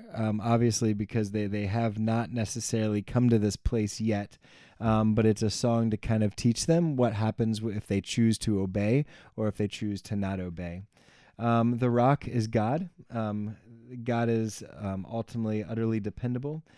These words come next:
Um, he is empty of wrongdoing, and he is the integrity of, uh, or he is the foundation of integrity and justice, according to w-, what Chris Wright has to say about that.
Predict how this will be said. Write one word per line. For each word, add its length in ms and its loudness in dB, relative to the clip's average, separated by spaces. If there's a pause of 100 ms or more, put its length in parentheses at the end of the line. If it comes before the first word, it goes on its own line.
(260)
Um, 180 0
he 120 0
is 100 0
empty 300 -2
of 160 -2
wrongdoing, 560 0
and 100 0
he 220 2
is 340 0
the 320 -4
integrity 640 -4
of, 300 -4 (340)
uh, 360 -2
or 80 -2
he 120 0
is 120 -4
the 80 -8
foundation 500 2
of 80 0
integrity 600 4
and 260 2
justice, 520 0 (280)
according 460 2
to 140 -4 (220)
w-, 380 -12
what 260 -4
Chris 320 -6
Wright 240 -2
has 220 -4
to 100 -10
say 220 0
about 320 -4
that. 240 -8